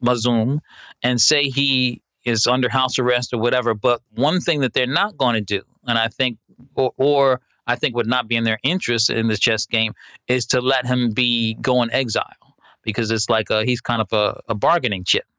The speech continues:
him and his family. And so they, one of the things that they were pretending they were so, con-, um, and I'll wrap up with this, concerned with the,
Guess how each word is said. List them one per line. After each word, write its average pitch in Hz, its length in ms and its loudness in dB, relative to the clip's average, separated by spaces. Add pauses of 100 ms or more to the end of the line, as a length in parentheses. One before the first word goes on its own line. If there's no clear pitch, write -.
(240)
him 120 160 0
and 110 80 0
his 107 140 -2
family. - 460 -4 (380)
And 113 200 0
so 113 340 2 (220)
they, 120 240 0
one 127 200 2
of 143 80 2
the 139 80 0
things 135 240 0
that 127 160 -2
they 135 180 2
were 131 220 0 (320)
pretending 127 400 0
they 127 80 2
were 127 80 0
so, 131 340 2
con-, 123 200 -2
um, 127 200 0
and 123 100 2
I'll 139 120 0
wrap 127 220 -2
up 107 120 -2
with 117 100 -4
this, 117 160 0
concerned 127 460 -2
with 117 280 -2
the, 107 200 -2